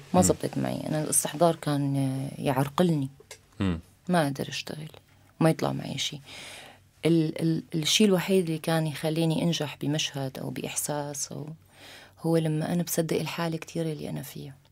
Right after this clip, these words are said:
Speaker 1: مم.
Speaker 2: من دون ما أتذكر أي شي بالعالم، ولا أستحضر قبل ولا
Speaker 1: فبصير تكنيك أكتر، بصير على
Speaker 2: ما قصة تكنيك، هو ب-، قصة، آه، في يمكن تكنيك، بس هو
Speaker 1: مم.
Speaker 2: في، آم،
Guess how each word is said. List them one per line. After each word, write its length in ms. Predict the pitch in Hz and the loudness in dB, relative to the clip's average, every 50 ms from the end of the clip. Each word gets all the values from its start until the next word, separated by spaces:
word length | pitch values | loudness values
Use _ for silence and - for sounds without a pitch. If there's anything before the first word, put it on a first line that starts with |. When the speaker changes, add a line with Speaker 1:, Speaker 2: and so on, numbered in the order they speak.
| _ _ _ _ _ _ _ _ _ _ _ _ - - - | _ _ _ _ _ _ _ _ _ _ _ _ -14 -8 -6
Speaker 1:
مم. 180 | 92 87 85 85 - - 175 | -4 -4 -4 -8 -8 -4 0
Speaker 2:
من 180 | 160 160 170 | 2 2 4
دون 140 | 165 196 208 | 6 6 6
ما 220 | 202 185 170 - | 6 6 4 4
أتذكر 480 | - 175 - - 202 - - - 185 - - - - - | 2 -2 -2 -2 -2 -2 0 0 0 0 0 0 4 6
أي 300 | 240 240 240 240 240 240 | 8 8 10 8 8 8
شي 220 | 240 - - 196 | 6 4 0 0
بالعالم، 420 | 180 165 170 160 156 175 180 175 165 | 0 2 2 2 2 2 2 4 4
ولا 520 | 165 151 - 180 196 226 247 254 240 226 | 4 4 4 6 8 10 10 10 10 8
أستحضر 500 | - - - - 233 - 214 196 208 208 | 8 6 4 2 2 2 2 2 2 4
قبل 320 | - - 196 226 220 208 202 | 2 4 6 6 6 6 6
ولا 400 | 190 196 214 226 226 226 220 214 | 6 6 6 6 6 6 6 6
Speaker 1:
فبصير 240 | 214 208 - 123 | 8 8 8 6
تكنيك 460 | 117 - 113 107 - - 110 107 - - | 6 6 4 4 4 4 0 0 2 0
أكتر، 400 | 98 - - - - 80 - 71 | -2 -2 -2 -4 -6 -6 -6 -2
بصير 280 | 85 - - - 90 80 | 0 0 2 2 2 0
على 220 | 80 80 80 80 | 0 0 2 4
Speaker 2:
ما 160 | - 220 254 - | 6 8 8 8
قصة 320 | 269 254 - - - 214 220 - | 8 8 6 6 2 2 0 0
تكنيك، 480 | - 214 - - 196 214 214 208 214 - | -4 -2 0 2 4 4 4 4 2 -2
هو 200 | - 190 185 175 | -2 -2 0 0
ب-، 340 | 151 160 175 - - 185 - - | -2 -2 -2 -2 -2 -2 -2 -2
قصة، 280 | - 214 - - 208 196 - - - | -2 0 0 0 0 -2 -4 -4 -4
آه، 300 | 190 185 185 185 180 180 | -2 -2 -2 -2 -2 -4
في 220 | 175 - - 285 | -4 -2 2 4
يمكن 380 | 339 349 247 - - 190 170 160 | 8 8 8 6 6 2 2 2
تكنيك، 500 | - 175 - - 175 196 208 190 - - - | 0 -2 0 2 4 4 4 4 2 -2 -2
بس 160 | 165 - - | 0 2 2
هو 60 | 196 | 4
Speaker 1:
مم. 100 | 190 185 | 4 4
Speaker 2:
في، 300 | 180 - - - 180 - - - _ _ _ _ _ _ _ _ _ _ _ _ _ - | 2 2 0 0 0 0 -4 -10 _ _ _ _ _ _ _ _ _ _ _ _ _ -6
آم، 480 | 175 175 170 170 170 170 165 170 185 | -4 -4 -4 -4 -4 -4 -6 -6 -8